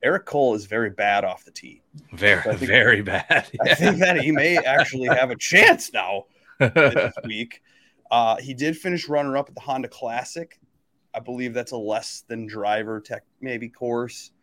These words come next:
Speaker 1: So, may-, you know, there's different comps that show us that Eric Cole could fit here. Uh, we know that they're in altitude this week. So, therefore, Eric's gonna just spray it right off the tee, and it won't matter.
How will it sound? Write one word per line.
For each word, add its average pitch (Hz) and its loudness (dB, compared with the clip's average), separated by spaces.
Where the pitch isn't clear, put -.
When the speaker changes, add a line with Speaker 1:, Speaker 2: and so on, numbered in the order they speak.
Speaker 1:
So, - -14
may-, 107 -4
you 131 -4
know, 117 -2
there's 117 -4
different 123 -8
comps 117 -4
that 110 -8
show 117 -4
us 131 -2
that 123 -6
Eric 123 -6
Cole 127 -4
could 131 -12
fit - -8
here. 175 -10
Uh, 113 0
we 123 -2
know 117 0
that 107 -6
they're 107 -4
in 110 -8
altitude 120 -6
this 120 -14
week. 123 -8
So, - -12
therefore, 117 -4
Eric's 120 -4
gonna 110 -6
just - -10
spray 110 -4
it 107 -4
right 107 -2
off 110 -2
the 101 -12
tee, 120 -8
and - -8
it - -4
won't 107 -6
matter. 113 -6